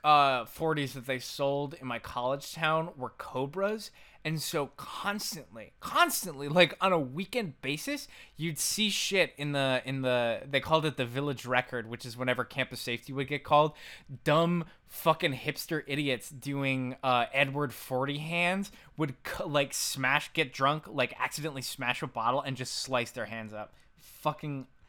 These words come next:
don't do Edward Forty hands. It's no fun. Then, after a few months, Gerstmann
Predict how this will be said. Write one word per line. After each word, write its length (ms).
don't 180
do 180
Edward 240
Forty 400
hands. 380
It's 160
no 240
fun. 720
Then, 460
after 300
a 60
few 200
months, 560
Gerstmann 580